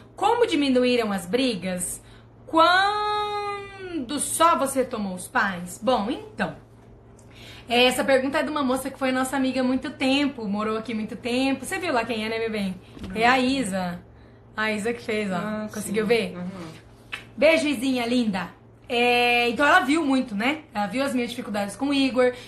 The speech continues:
Speaker 1: Inclusive, ela viu uma briga muito feia na época do, da gravidez do Theo, que eu já falei pra vocês que a pior fase do meu casamento foi a gravidez do Theo. Depois a gente entendeu por quê, né? Porque a gestação fez a gente entrar em ressonância com um monte de coisa lá dos nossos pais.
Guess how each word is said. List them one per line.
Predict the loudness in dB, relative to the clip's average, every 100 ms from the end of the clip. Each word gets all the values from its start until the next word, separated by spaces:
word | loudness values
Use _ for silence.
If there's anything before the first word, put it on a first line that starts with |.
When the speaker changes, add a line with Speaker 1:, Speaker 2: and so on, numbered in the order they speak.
| -12
Speaker 1:
Inclusive, | -4 0 4
ela | 4
viu | 4 0
uma | -2
briga | -2 -4 -2
muito | 0 0 0 -2
feia | -6 2 4 4 2
na | -2
época | -4 -8 -6 -6 -8 -16 -20 -20 -6
do, | 0 0
da | 2
gravidez | 0 0 0 0
do | -2
Theo, | 0 4 4 4
que |
eu | 0
já | -6
falei | -6 -6
pra |
vocês | -6 -6
que | -6
a |
pior | -6 0 2 2
fase | 2 0 0
do | -4
meu | -2 -2
casamento | 0 -2 -4 -6
foi | -6
a | -4
gravidez | -2 -4 -4
do | -6 -6
Theo. | -2 0 0 -4 -12 -4
Depois | -2 4 4 4
a |
gente | -2 -2
entendeu | -2 -2 -4 -4
por | -6
quê, | -8 -2 4 4
né? | 4 -2 -6
Porque | -8 -8
a | -6
gestação | -6 -8 -8 -6 -6 -8 -12 -20 -2
fez | 0 0
a |
gente | 0 -4
entrar | -2 -2
em |
ressonância | -2 -2 -2 -2 -4
com | -6
um |
monte | -2 -2 -4
de |
coisa | -4 -2 2
lá | 0
dos | 0
nossos | -4 -4 -8
pais. | -4 -2 -2 -6